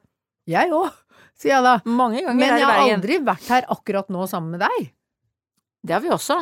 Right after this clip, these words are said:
Speaker 2: Vi har ofte vært,
Speaker 1: Ja,
Speaker 2: men
Speaker 1: men
Speaker 2: akkurat nå sammen med meg har du ikke vært på
Speaker 1: <laughs> Ja,
Speaker 2: Fridays.
Speaker 1: ja, og
Speaker 2: Og da må
Speaker 1: neste
Speaker 2: du
Speaker 1: gang jeg er der akkurat nå sammen med deg, så er jeg der på nytt akkurat nå
Speaker 2: Ja.
Speaker 1: sammen med deg.
Speaker 2: Det er det.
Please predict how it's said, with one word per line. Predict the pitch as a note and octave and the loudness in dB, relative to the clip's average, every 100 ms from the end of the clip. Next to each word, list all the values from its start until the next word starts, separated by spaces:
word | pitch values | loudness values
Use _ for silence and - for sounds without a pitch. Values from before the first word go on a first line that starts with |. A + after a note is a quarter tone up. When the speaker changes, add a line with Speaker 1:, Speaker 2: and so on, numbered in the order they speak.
| A#3+ - | -4 -6
Speaker 2:
Vi | |
har | G#3+ A3+ | -2 -2
ofte | - E4+ | -4 -4
vært, | E4+ - | -2 0
Speaker 1:
Ja, | F#4+ | 2
Speaker 2:
men | F4 | 2
Speaker 1:
men | D4 | 4
Speaker 2:
akkurat | B3+ - _ - B3 B3 | 2 2 _ -4 -2 0
nå | A#3+ | -2
sammen | A#3 G#3+ A#3 | -2 -2 0
med | D4+ | 0
meg | |
har | D#4 | 2
du | C4+ | 4
ikke | G#3 G3+ | 2 2
vært | F#3 | 4
på | C#4+ G#3+ | 4 6
Speaker 1:
<laughs> | |
Ja, | - | 4
Speaker 2:
Fridays. | F3+ G3 F#3+ - - | 4 0 -4 -10 -4
Speaker 1:
ja, | C#4+ C#4 | 2 2
og | B3 - | 0 -2
Speaker 2:
Og | A3+ | 2
da | A#3 | 4
må | |
Speaker 1:
neste | A#3+ D4 | 4 2
Speaker 2:
du | C4+ | 4
Speaker 1:
gang | A3+ A3 | 4 6
jeg | A3+ | 4
er | G#3+ | 4
der | A3+ C4 | 2 0
akkurat | A#3 - A#3+ A3+ | -2 0 0 2
nå | A#3+ | 0
sammen | A#3 A#3 A3 | 0 -2 -2
med | B3 | 0
deg, | E4 A#4+ _ _ _ _ - | 2 0 _ _ _ _ -4
så | A#4+ | 2
er | B4 | 4
jeg | F#4 F4+ | 4 2
der | E4+ | 0
på | F#4+ | 2
nytt | D#4 A#3+ - - _ - | 2 2 -2 -20 _ -6
akkurat | D#4+ - A4+ A#4+ E4+ | -6 -2 2 2 4
nå | D#4+ | 4
Speaker 2:
Ja. | D#4 - - D3+ | 2 -2 -10 0
Speaker 1:
sammen | C#4 A#3+ | 2 2
med | B3+ | 2
deg. | B3 A3 G3 - _ _ - | 4 4 2 -4 _ _ -14
Speaker 2:
Det | E3+ | -10
er | |
det. | - | -12